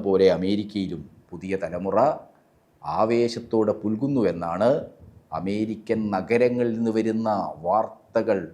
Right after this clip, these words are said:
ഡെമോൺസ്ട്രേഷനുകളുടെ, പ്രകടനങ്ങളുടെ റിപ്പോർട്ടുകളായി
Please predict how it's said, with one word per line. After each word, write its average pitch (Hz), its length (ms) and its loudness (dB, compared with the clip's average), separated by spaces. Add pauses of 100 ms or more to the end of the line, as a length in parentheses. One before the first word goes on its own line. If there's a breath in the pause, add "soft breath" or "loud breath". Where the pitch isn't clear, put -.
ഡെമോൺസ്ട്രേഷനുകളുടെ, 113 1160 -2 (140)
പ്രകടനങ്ങളുടെ 120 840 0 (380 loud breath)
റിപ്പോർട്ടുകളായി 120 840 6